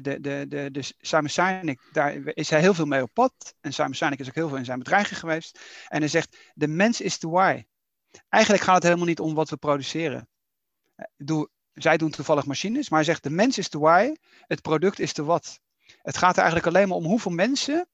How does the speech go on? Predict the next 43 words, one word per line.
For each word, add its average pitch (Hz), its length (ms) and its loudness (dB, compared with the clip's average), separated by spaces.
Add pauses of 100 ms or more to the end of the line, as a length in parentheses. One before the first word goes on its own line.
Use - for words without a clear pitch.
(460)
kun 202 140 2
je 185 120 4
bereiken. 170 640 2 (400)
En 165 120 -2
als 170 140 -2
de 160 100 -6
domino 175 540 2
één 240 220 2
uur 175 180 0
per 151 140 -2
week 143 220 4
heeft 139 280 0
en 147 100 -4
ik 165 100 0
heb 160 120 0
er 131 100 -6
veertig, 220 340 2
ik - 120 -6
heb 151 100 0
veertig 208 340 2
uur, 160 320 -4 (560)
dan 160 340 2 (140)
wat 160 240 0
is 208 80 -2
dat 180 120 -6
voor 175 120 2
een 160 60 -2
privilege 165 560 2
en 156 60 0
hoeveel 180 200 -4
mensen 175 260 -4
kan 165 160 0
ik 160 80 0
eigenlijk 185 400 0
verheffen? 147 520 -2 (180)
Dat 170 120 0
is 185 100 -6
in 175 60 -12
principe 156 300 -8
waar 151 140 2
het 147 100 0
om 151 120 -10
gaat. 135 400 -6